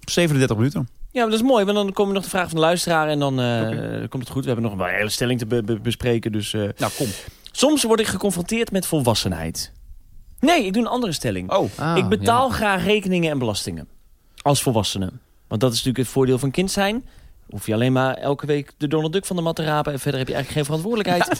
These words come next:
Speaker 1: dat is wel echt waar.
Speaker 2: Ja.
Speaker 1: En zelfs dat is al een hele opgave.
Speaker 2: Ja, maar als, eh, volwassene moet je rekeningen en belastingen betalen.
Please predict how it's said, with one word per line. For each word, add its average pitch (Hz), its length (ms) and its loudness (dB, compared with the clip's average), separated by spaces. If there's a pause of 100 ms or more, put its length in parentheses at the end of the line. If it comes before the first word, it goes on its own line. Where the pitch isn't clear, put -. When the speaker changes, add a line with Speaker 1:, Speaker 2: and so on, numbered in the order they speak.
Speaker 1:
dat - 20 2
is - 60 2
wel - 180 -2
echt 139 100 0
waar. 117 360 2
Speaker 2:
Ja. 208 280 4
Speaker 1:
En 143 120 2
zelfs 143 200 4
dat 147 180 4
is 131 100 2
al 117 160 4
een 117 60 6
hele 147 220 6
opgave. 113 440 4
Speaker 2:
Ja, 202 320 4 (340)
maar 196 240 6
als, 180 280 4
eh, 156 220 6
volwassene 196 420 2
moet 294 140 0
je 226 80 2
rekeningen 196 420 2
en 151 60 2
belastingen 170 360 0
betalen. 113 460 -4